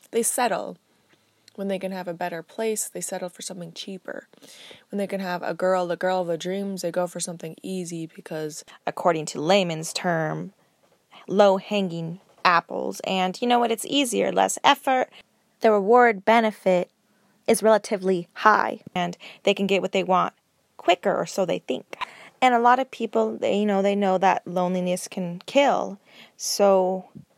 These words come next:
Speaker 2: for this reason, they don't want to be lonely. So in fear of being lonely, they date out of necessity.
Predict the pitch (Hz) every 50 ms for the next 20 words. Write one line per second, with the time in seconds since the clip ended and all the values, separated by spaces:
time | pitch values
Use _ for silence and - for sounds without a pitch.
0 | _ _ _ _ _ _ _ _ _ _ _ _ _ _ _ _ _ - 247 277
1 | 277 247 202 202 - - - 175 180 180 175 185 190 180 175 175 180 190 185 180
2 | 190 185 175 - - - - 202 214 - - - 208 196 185 180 170 170 170 175
3 | 170 170 170 170 170 170 170 170 185 202 _ _ _ _ _ _ _ _ _ _
4 | _ _ _ _ _ _ _ _ _ _ _ _ - - - 220 208 202 196 185
5 | - - - 226 233 233 226 226 226 226 226 220 214 - - - - 202 208 170
6 | 165 - 247 285 285 262 226 196 - 208 202 202 202 202 208 202 208 208 - _
7 | _ _ _ _ _ _ _ _ _ - 202 202 202 196 190 - - - 185 214
8 | 208 208 214 - _ - - - - 185 196 202 170 170 185 185 - - 254 254
9 | 247 - 226 190 175 - - 202 202 208